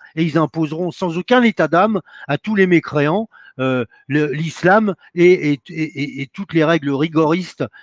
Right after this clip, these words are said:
euh, qui existent, euh, dans l'islam et qui sont concentrées dans la charia.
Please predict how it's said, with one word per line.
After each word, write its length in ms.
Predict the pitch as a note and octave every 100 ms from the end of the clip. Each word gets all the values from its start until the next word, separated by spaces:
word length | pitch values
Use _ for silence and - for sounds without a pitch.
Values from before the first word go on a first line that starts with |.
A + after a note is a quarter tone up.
| - C3
euh, 80 | C3+
qui 240 | - D#3
existent, 560 | B2 C3 G#3 A3 - C3+ - - _
euh, 320 | B2+ B2+ A#2+ A#2
dans 120 | F3
l'islam 520 | E3+ C#3 - G3 G#3
et 40 | E3
qui 160 | -
sont 200 | C#3 E3+
concentrées 480 | - D3+ C#3+ C3 F3
dans 100 | D#3+
la 80 | C#3+
charia. 400 | - C3 B2+